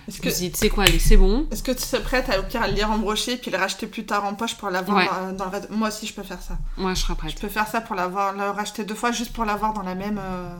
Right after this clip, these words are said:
Speaker 2: Mais là, j'étais à deux doigts de le faire, mais la
Speaker 1: Ouais.
Speaker 2: couverture est pas la même.
Speaker 1: Ah mince.
Speaker 2: Et du coup, euh, je préfère la couverture comme ça. Donc,
Speaker 1: Ah, c'est le
Speaker 2: je
Speaker 1: problème
Speaker 2: l'ai pas
Speaker 1: que j'ai avec
Speaker 2: racheté.
Speaker 1: la trilogie que j'ai, c'est que les couvertures ont changé et du coup, euh,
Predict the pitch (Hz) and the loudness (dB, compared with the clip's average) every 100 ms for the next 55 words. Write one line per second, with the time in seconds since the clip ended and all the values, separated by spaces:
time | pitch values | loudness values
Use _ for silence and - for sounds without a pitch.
0 | - 196 190 208 185 175 165 175 170 170 | -2 4 6 6 4 2 2 0 0 0
1 | 175 269 214 190 175 185 185 185 240 202 | 4 4 4 4 2 2 0 0 -2 -4
2 | 190 190 175 165 165 - 190 208 190 - | -4 -4 -4 -6 -8 -10 -6 -6 -6 -12
3 | - _ 165 170 165 - 208 160 - 175 | -20 _ -2 -2 -4 -4 -4 -4 -8 -12
4 | 185 180 - 170 - 175 175 170 175 160 | -8 -10 -10 -12 -12 -12 -12 -10 -12 -10
5 | 185 185 160 170 - 214 208 202 190 170 | -10 -10 -8 -4 -2 -2 -2 -2 -2 -4
6 | 185 - 190 190 190 190 185 175 180 - | -6 -8 -8 -8 -8 -10 -10 -10 -10 -14
7 | - 160 - 175 - 190 185 185 180 175 | -16 -16 -14 -14 -14 -12 -10 -10 -10 -10
8 | 185 196 185 170 - 190 | -10 -10 -12 -14 -18 -18